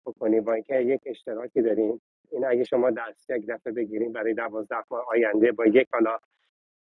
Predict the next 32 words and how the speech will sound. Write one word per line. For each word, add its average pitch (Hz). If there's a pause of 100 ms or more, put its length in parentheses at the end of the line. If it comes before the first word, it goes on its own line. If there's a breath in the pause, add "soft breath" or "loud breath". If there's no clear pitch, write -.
(120)
تخفیفی، 131
و 131
چون 156
این 147 (100)
پول 135
شما 135
گرفتین، 131
بوکینگ 143
کل 147
سال 147
شما 135
می‌شه. 120
ولی 123
اگه 143
بخواید 143
ماهیانه 123
بوکینگ 151
بکنین، 147
می‌تونین 151
حساب 120
بکنین 117
که 123 (100)
ما 120 (140)
قرار 123
یک 123
درآمدی 117
داشته 113
باشیم، 110
ولی 117
باز 123
اون 131
حالت 117